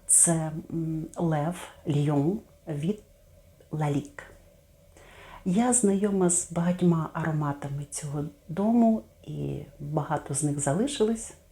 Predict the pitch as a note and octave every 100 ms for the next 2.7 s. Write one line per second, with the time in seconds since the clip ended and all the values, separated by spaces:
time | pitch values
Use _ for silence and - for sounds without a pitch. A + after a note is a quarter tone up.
0 | - - - - - - - - - F#3+
1 | F#3 F#3 G3+ G#3 G3+ G3+ G3 G3 F#3+ F#3+
2 | F3+ F#3 - _ - F3 E3+